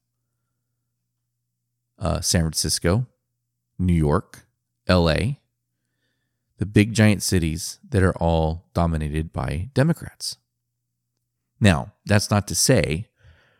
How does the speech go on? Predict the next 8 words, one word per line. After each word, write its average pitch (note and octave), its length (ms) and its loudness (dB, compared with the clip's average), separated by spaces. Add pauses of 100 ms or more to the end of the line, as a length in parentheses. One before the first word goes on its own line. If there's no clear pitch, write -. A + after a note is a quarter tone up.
(120)
that F2 140 0
those F2 160 2
cities F2+ 280 2
are E2 120 2
exactly E2+ 500 0
the D#2 140 -4
bastions E2+ 580 0
of D2+ 420 -4